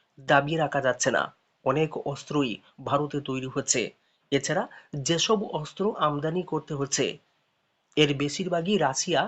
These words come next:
এবং ইউরোপের অন্যান্য দেশ থেকে আমদানি করছে ভারত। ফলে মার্কিন যুক্তরাষ্ট্রের সাথে যুদ্ধাস্ত্র আমদানিতে কিছুটা হলেও ঘাটতি দেখা যাচ্ছে।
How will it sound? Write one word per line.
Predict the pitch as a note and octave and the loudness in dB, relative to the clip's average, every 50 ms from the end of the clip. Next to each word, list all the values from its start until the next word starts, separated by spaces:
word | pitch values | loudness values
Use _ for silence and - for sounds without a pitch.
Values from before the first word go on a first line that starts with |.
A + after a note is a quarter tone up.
| - - _ _ - | -2 -8 _ _ 0
এবং | C#3+ D3 D3+ F3 E3 D#3 D3 - - | 0 2 2 2 0 -2 -2 -4 -4
ইউরোপের | D3 D3 D3 C#3+ D#3 D3+ - D#3 C3 A#2 G#2+ - - _ _ _ _ _ _ _ _ - | -2 0 0 0 -2 0 2 2 2 2 0 -6 -14 _ _ _ _ _ _ _ _ 2
অন্যান্য | D#3 D3+ D3+ D#3+ F3+ F#3 F#3+ F#3+ D#3 | 2 4 4 4 4 4 2 2 2
দেশ | D3 D3 C#3 - - | 0 0 -2 -2 -4
থেকে | E3 D3+ C#3+ - A#3+ D#4 - - _ _ _ | -6 -4 -2 -2 -2 -2 -4 -8 _ _ _
আমদানি | C#3+ C#3+ C#3 C#3+ C#3+ D#3 D#3 D#3+ D3 | 0 0 2 2 0 0 -2 -2 -2
করছে | - C#3+ C#3 - - C#3+ | -2 -2 -2 -2 -2 -4
ভারত। | B2 A#2 C3 B2+ A2+ - - _ _ _ _ _ _ _ - | -2 0 2 2 2 0 -2 _ _ _ _ _ _ _ 2
ফলে | D#3 E3 F#3 | 4 4 6
মার্কিন | F#3 E3 D3+ D#3 D#3 - A#3 A#3 F#3+ | 6 6 4 4 2 0 0 0 0
যুক্তরাষ্ট্রের | F#3+ F#3+ F#3+ - G3 G3+ F3+ - - G#3 F#3+ F#3+ | 0 0 -2 -2 -2 -2 -2 0 0 0 0 0
সাথে | F#3 - F#3+ F#3 - A#3 C#4 - _ _ _ _ _ _ _ - | 0 -2 -4 -4 -4 -4 -4 -6 _ _ _ _ _ _ _ -2
যুদ্ধাস্ত্র | F3 F3 D3+ C#3+ G3 G3+ G3+ - - G#3 B3 - - | -2 0 2 4 4 4 2 0 0 2 2 2 2
আমদানিতে | - D3 D3 D3+ D#3 D#3 D#3 D3+ - C#3 A#2 G#2 - - _ _ _ _ - | 0 -2 -2 -2 -2 -2 -2 0 0 0 0 0 -2 -8 _ _ _ _ 0
কিছুটা | F3+ F#3 F#3 - G#3 - F#3+ | 0 0 0 0 -2 -2 -2
হলেও | D#3+ C#3 D#3 C#3+ F3 B3 D4 - - _ - D3+ C#3+ | -2 0 0 0 0 -2 -2 -6 -14 _ -18 -14 -10
ঘাটতি | C3+ - C#3 D3+ D3+ - - D#3+ | -6 -2 -2 -2 -2 -2 -4 -4
দেখা | C#3 C3 B2+ - B2+ | -2 -2 -2 -2 0
যাচ্ছে। | B2+ B2 B2 - - A#2 | 0 0 0 0 0 0